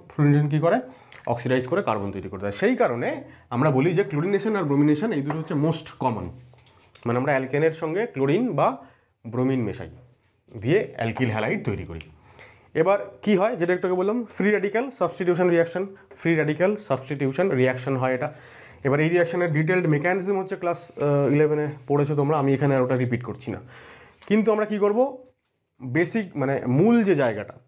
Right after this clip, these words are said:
কোয়েশ্চেনটা যেখান থেকে পরীক্ষায় আসে, সেইটা নিয়ে আমরা এখানে আলোচনা করব। আমরা বলছি রিঅ্যাক্টিভিটি ক্লোরিন এর বেশি, মানে ক্লোরিনেশনের কী হয়, রিয়াকশন তাড়াতাড়ি হয়, আহ, ব্রোমিনেশনের রিয়াকশন স্লো হয়। এবার যদি আমি চারটে হ্যালোজেনকে একসঙ্গে নিই, তাহলে আমি বলতে পারবো যে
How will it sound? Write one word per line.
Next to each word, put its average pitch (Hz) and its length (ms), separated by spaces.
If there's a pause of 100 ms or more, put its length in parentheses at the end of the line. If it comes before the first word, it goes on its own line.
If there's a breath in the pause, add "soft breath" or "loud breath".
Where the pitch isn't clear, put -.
(140)
কোয়েশ্চেনটা 170 440
যেখান 131 220
থেকে 113 140
পরীক্ষায় 101 380
আসে, - 140
সেইটা 208 360
নিয়ে 175 160
আমরা 117 140
এখানে 101 160
আলোচনা 90 240
করব। 95 200 (480 loud breath)
আমরা 170 160
বলছি 202 220
রিঅ্যাক্টিভিটি 190 760 (520 loud breath)
ক্লোরিন 190 500 (420)
এর 165 140
বেশি, 151 340 (440)
মানে 131 120
ক্লোরিনেশনের 175 680
কী 185 120
হয়, 196 120
রিয়াকশন 160 300
তাড়াতাড়ি 151 320
হয়, 220 140 (560 loud breath)
আহ, 120 100
ব্রোমিনেশনের 139 500
রিয়াকশন 139 260
স্লো 127 220
হয়। 95 180 (920)
এবার 175 180
যদি 202 160
আমি 214 160
চারটে 196 400
হ্যালোজেনকে 208 440
একসঙ্গে 220 400
নিই, 226 120
তাহলে 202 220
আমি 202 120
বলতে 185 240
পারবো 185 240
যে 180 220